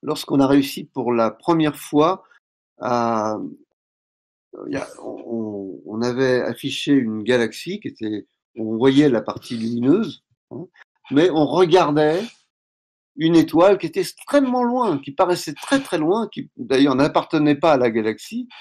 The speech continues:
C'était en fait un, un quasar situé à de très, très grandes distances, mais sa lumière traversait, ne traversait pas la,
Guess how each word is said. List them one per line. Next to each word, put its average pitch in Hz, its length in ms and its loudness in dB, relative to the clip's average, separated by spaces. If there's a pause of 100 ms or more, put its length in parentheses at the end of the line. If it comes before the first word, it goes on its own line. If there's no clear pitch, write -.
(180)
C'était 143 260 0
en 139 140 4
fait 139 320 -2
un, 101 320 -8 (180)
un 127 140 -4
quasar 123 640 -2 (480)
situé - 360 -4
à 135 60 4
de 101 240 -6
très, 160 180 -2
très 147 180 -2
grandes 127 220 -2
distances, 127 580 -12 (360)
mais 185 200 6
sa 180 200 0
lumière 180 480 2
traversait, 175 800 -2 (440)
ne 151 60 0
traversait 165 440 4
pas 269 200 6
la, 120 640 6